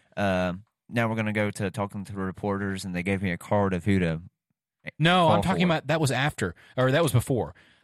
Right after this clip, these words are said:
Speaker 2: This was more recent, and he
Speaker 1: There was
Speaker 2: was
Speaker 1: another
Speaker 2: reading
Speaker 1: instance?
Speaker 2: it. He was re-, oh, there's been so many.
Speaker 1: I
Speaker 2: He
Speaker 1: know,
Speaker 2: was
Speaker 1: but
Speaker 2: reading a
Speaker 1: another
Speaker 2: teleprompter,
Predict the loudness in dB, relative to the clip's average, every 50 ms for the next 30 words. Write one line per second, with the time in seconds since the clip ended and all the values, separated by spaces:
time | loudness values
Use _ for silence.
0 | _ _ -2 0 2 2 2 2 0 -2 0 0 2 2 2 2 0 0 0 -2
1 | -4 -6 -8 -10 _ -4 -2 -2 -2 -2 -2 -4 -2 -2 0 0 0 0 2 2
2 | 2 4 4 4 4 6 4 4 4 2 2 0 0 0 0 -2 0 0 2 2
3 | 2 2 2 0 -2 -2 -2 -4 -2 -2 -2 -2 -2 0 2 2 4 4 4 4
4 | 4 2 2 2 0 -2 -4 -6 -10 -18 -8 -4 -2 0 2 4 4 4 4 4
5 | 4 2 2 4 2 2 2 2 2 2 2 2 2 2 2 0 2 2 0 0
6 | 0 0 0 0 0 0 -2 -2 -2